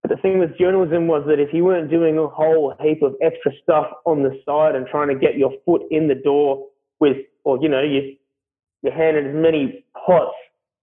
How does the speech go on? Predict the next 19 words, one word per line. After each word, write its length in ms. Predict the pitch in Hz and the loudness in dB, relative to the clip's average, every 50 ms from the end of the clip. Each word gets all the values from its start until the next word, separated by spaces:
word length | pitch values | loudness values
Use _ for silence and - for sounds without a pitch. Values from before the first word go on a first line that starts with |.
| _ _ _ - | _ _ _ -2
of 140 | 143 143 135 | -2 -2 -2
honey 380 | - 156 165 165 160 147 135 | -4 -4 -2 -2 0 0 0
as 100 | 117 143 139 | -2 -2 -2
you 140 | 135 135 131 131 - - - | -2 -4 -4 -4 -4 0 2
could 340 | 190 180 151 135 120 - - - | 2 2 2 2 -2 -8 -6 -4
in 120 | 156 147 | -2 0
the 80 | 143 127 | 0 -2
journalism 600 | 131 135 151 151 156 156 151 151 143 139 135 127 | 0 0 0 0 2 2 0 0 0 -2 -2 -4
world, 520 | 123 131 147 160 156 143 135 127 120 104 - - | -2 0 2 2 2 2 2 0 -2 -4 -4 -4
whether 260 | 143 135 139 135 135 | -2 0 2 0 0
it 80 | 127 135 | 0 -2
be 100 | 139 127 135 - - | -2 -4 -4 -8 -12
sport 380 | _ - 160 147 139 127 123 120 - - | _ -2 0 2 2 2 0 -2 -4 -4
or 340 | 147 139 135 131 127 127 127 - - - - - _ _ _ _ _ _ _ _ - | -2 0 2 2 2 0 -2 -6 -16 -20 -20 -20 _ _ _ _ _ _ _ _ -8
whatever, 580 | 143 139 147 156 - 147 165 139 127 - - - - _ _ _ _ _ _ _ _ _ _ _ _ _ | -6 -4 -2 0 0 0 0 0 -2 -4 -4 -8 -12 _ _ _ _ _ _ _ _ _ _ _ _ _
you 100 | 156 151 | -4 0
weren't 220 | 151 180 190 - 185 | 0 0 0 0 0
doing 180 | 165 160 151 | 0 0 0
enough. 320 | 147 160 208 196 - - | 0 0 -2 -2 -4 -8